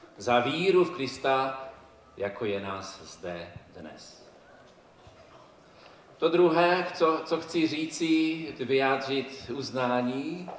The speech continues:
a poděkování organizátorům tábora. Připojujeme se v církvi, ve sborech k modlitbám, aby Pán Bůh, Duch Svatý, oživoval Boží slovo.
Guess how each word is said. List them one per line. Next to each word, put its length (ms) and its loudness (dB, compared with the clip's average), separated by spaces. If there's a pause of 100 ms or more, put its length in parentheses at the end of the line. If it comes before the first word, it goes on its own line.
(260)
a 80 -6
poděkování 920 -2
organizátorům 1120 -2
tábora. 720 -4 (720)
Připojujeme 880 -2
se 300 -6
v 60 -14
církvi, 720 -6
ve 100 2
sborech 680 -4 (100)
k 20 -12
modlitbám, 1000 2 (180)
aby 260 -4
Pán 360 2
Bůh, 420 -6 (1200)
Duch 180 -2
Svatý, 840 -6 (500)
oživoval 840 -8 (180)
Boží 360 -14
slovo. 480 -12